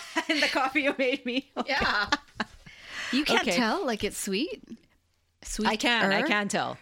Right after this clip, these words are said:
Speaker 2: Okay.
Speaker 1: I can tell. I was just thinking of the cup of coffee that I made for myself
Speaker 2: Oh, this
Speaker 1: in,
Speaker 2: morning.
Speaker 1: in the mornings, yeah.
Speaker 2: Yeah. Okay, you know,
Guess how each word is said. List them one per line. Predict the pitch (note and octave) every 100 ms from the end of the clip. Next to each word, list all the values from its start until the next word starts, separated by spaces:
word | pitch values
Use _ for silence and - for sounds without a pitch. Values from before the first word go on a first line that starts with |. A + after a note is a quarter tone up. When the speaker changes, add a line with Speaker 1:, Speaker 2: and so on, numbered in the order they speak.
| - -
Speaker 2:
Okay. | F3 E3+ C#3 D#3+
Speaker 1:
I | C#3+
can | C3+ C3
tell. | B2+ B2+ - - -
I | E3+
was | G#3
just | G3+ -
thinking | F3+ E3+ D#3
of | C3+ -
the | -
cup | - D3
of | D3
coffee | - C#3 D3
that | C#3 C3+
I |
made | D3+ C3+
for | -
myself | C3+ A#2 - E3 - _ -
Speaker 2:
Oh, | -
this | D#3+ D#3
Speaker 1:
in, | D3+
Speaker 2:
morning. | C#3+ F3+
Speaker 1:
in |
the | F3+
mornings, | F#3 F3+ D3+ A#2+ B2
yeah. | D3 D#3+
Speaker 2:
Yeah. | D3+ D#3+ - _ - - - - - -
Okay, | B3 D4
you | A#3+
know, | D4+ D4